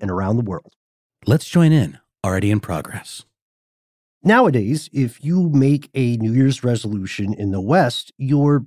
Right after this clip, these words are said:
Speaker 1: probably not going to be making this as a covenant with a god or a divine entity. Instead,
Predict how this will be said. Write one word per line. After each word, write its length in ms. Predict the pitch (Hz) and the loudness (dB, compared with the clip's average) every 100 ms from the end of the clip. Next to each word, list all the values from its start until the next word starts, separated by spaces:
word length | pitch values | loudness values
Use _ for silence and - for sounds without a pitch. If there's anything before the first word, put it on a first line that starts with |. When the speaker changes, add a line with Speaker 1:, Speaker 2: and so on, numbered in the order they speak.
| _ | _
Speaker 1:
probably 680 | - 165 160 170 196 170 135 | -4 2 2 4 2 2 4
not 320 | 135 139 120 | 4 2 0
going 280 | 135 123 120 | 0 0 -2
to 120 | - | -4
be 300 | 117 110 110 - | -2 -2 -4 -2
making 520 | 110 113 117 120 110 | 0 2 0 0 0
this 280 | 104 104 - | 0 -2 -2
as 180 | 107 | -2
a 100 | 101 87 | -2 -6
covenant 720 | - 117 107 101 98 - - _ | -4 -2 -2 -4 -4 -8 -18 _
with 320 | 113 98 95 - | -2 0 -4 -6
a 220 | 101 87 | -6 -4
god 520 | - 131 123 82 80 - | 0 2 2 0 -6 -8
or 140 | 104 | -6
a 60 | 98 | -4
divine 440 | 107 117 113 95 - | -2 0 0 -2 0
entity. 500 | 165 - - 147 - _ - - _ - | 0 0 -6 -12 -20 _ -20 -20 _ 2
Instead, 720 | 170 165 - 214 180 104 | 2 2 -2 0 2 2